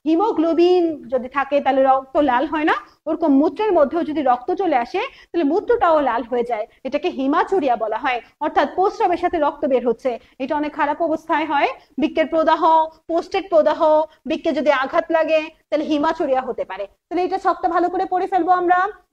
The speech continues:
আমরা জানি আমাদের মূত্রথলি হচ্ছে টেট্রোসোম নামক পেশি নিয়ে গঠিত। মূত্রথলিতে দুশো থেকে, দুশো আশি থেকে তিনশো বিশ লিটার মূত্র জমা হইলে আমাদের মূত্র ত্যাগের ইচ্ছা হয়, আমি তোমাদের বলছিলাম।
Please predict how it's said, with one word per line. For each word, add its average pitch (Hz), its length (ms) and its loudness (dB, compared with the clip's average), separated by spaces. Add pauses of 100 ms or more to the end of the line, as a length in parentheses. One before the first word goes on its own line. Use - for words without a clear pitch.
আমরা 320 200 2
জানি 359 220 0
আমাদের 349 260 -2
মূত্রথলি 339 480 0
হচ্ছে 349 180 -4
টেট্রোসোম 349 400 -4
নামক 349 220 0
পেশি 339 260 -4
নিয়ে 349 160 -2
গঠিত। 339 300 -2 (480)
মূত্রথলিতে 359 600 0
দুশো 320 260 -2
থেকে, 349 300 -4
দুশো 311 220 -2
আশি 370 220 -2
থেকে 370 380 2 (260)
তিনশো 330 220 -2
বিশ 311 240 -2
লিটার 370 240 2
মূত্র 330 240 0
জমা 302 280 -2
হইলে 359 200 0
আমাদের 339 260 -2
মূত্র 330 260 -4
ত্যাগের 339 320 0
ইচ্ছা 370 200 -2
হয়, 349 80 -2
আমি 339 140 -6
তোমাদের 339 280 -2
বলছিলাম। 302 480 0